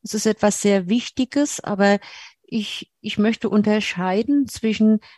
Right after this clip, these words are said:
Traditionen, die sich entwickelt haben, die menschengemacht sind und das, was, was ich glaube, das wirklich von Gott vorgegeben ist. Und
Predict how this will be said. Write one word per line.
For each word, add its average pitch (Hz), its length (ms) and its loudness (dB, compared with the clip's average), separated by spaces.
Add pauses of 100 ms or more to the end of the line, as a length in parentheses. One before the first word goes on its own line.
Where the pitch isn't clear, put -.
(100)
Traditionen, 214 760 2
die 233 140 -2
sich - 280 -6
entwickelt 208 800 -2
haben, 254 560 2 (640)
die 214 100 2
menschengemacht 247 960 2
sind 254 640 0
und 208 640 0 (580)
das, 214 420 -2
was, - 680 -2 (160)
was 180 480 -6
ich 214 160 -4
glaube, 196 400 0
das - 460 -4
wirklich 214 400 -4
von 202 200 0
Gott 196 200 -4
vorgegeben 226 880 -2
ist. - 400 -6
Und 202 260 0